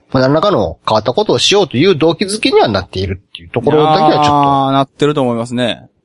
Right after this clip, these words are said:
Speaker 1: 言っておきたいなと。
Speaker 2: はい。なってると思う。
Speaker 1: いうとこなんですが、
Speaker 2: が、
Speaker 1: やはりまあ創作サークルとしてですね。
Speaker 2: はいはいはいはい。
Speaker 1: な、そろそろ何かこう形のあるものを作りたいな、みたいな。
Speaker 2: お。
Speaker 1: 気持ちもなきにしもあらずなんですよ。
Speaker 2: お。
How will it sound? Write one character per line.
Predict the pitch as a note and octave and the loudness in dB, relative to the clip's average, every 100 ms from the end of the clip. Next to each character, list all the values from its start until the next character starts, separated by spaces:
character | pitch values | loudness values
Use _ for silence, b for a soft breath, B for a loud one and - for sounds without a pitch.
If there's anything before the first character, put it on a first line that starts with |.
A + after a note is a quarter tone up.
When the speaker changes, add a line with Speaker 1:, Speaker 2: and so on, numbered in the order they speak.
| - | -2
Speaker 1:
言 | C3+ | -2
っ | |
て | - B2+ | 0 -2
お | |
き | G#2 | 0
た | G#2 E2+ | -2 -4
い | |
な | D#2 | -6
と。 | - - | -14 -20
Speaker 2:
は | _ - | _ -14
い。 | |
な | F#2+ | -14
っ | |
て | - | -6
る | |
と | G#2+ | -2
思 | |
う。 | G3 | 0
Speaker 1:
い | |
う | G#3+ | 0
と | G#3 | 0
こ | |
な | C3 D#3 | 0 2
ん | A3+ | 2
で | D4+ | 0
す | - A2+ A#2 | 0 -6 -8
が、 | - G#3 B2+ E2+ - A2+ | -2 0 0 -4 -14 -4
Speaker 2:
が、 | D3 D3+ E2 - _ _ _ | 0 0 -2 -8 _ _ _
Speaker 1:
や | E3 | -2
は | A#3 | 0
り | F4+ | 0
ま | D#3 | 0
あ | A#2 | 0
創 | - F3+ | 0 -2
作 | F#3+ F3 - | -4 -10 -10
サ | - G#3+ | -4 -2
ー | C3+ | -2
ク | G2 | -8
ル | F#2 | -12
と | - | -12
し | E2 | -10
て | - | -8
で | D#2+ | -10
す | - E2 | -12 -8
ね。 | |
Speaker 2:
は | A2 G2 | -4 -4
い | |
は | |
い | E2 | -6
は | |
い | C#2+ | -12
は | - - - _ _ C#3 | -14 -20 -20 _ _ -6
い。 | |
Speaker 1:
な、 | B2 | -4
そ | G3+ | -2
ろ | D#4 | -2
そ | G3 | -2
ろ | C3 | -2
何 | G#2+ C3 | -2 -2
か | G#2+ | -2
こ | |
う | D#2+ | -4
形 | A#2 D3+ - | -6 -6 -2
の | G3 | 0
あ | C3 | 0
る | |
も | A2+ B2+ | 0 0
の | |
を | G2 | 0
作 | - A#2 | -2 -4
り | B2 | -2
た | G#2 | -4
い | D2+ | -4
な、 | F2+ F#2+ F#2 | -2 0 0
み | |
た | - - | -4 -8
い | |
な。 | G1+ G1+ - - | -6 -10 -12 -6
Speaker 2:
お。 | A2 D#3+ - _ - | 0 0 -2 _ -4
Speaker 1:
気 | - | 0
持 | G3 | 2
ち | B3 | 2
も | C#3+ | 2
な | C3 | 2
き | D#3 | 0
に | A2 | 0
し | F#2 | 0
も | E2 | 0
あ | F#2 | 2
ら | G#2+ | 2
ず | G2 | 0
な | D#2 | -4
ん | C2 | -6
で | C#2+ | -6
す | - | -8
よ。 | - - - | -10 -16 -14
Speaker 2:
お。 | F#2+ C#3+ D4 | -2 2 2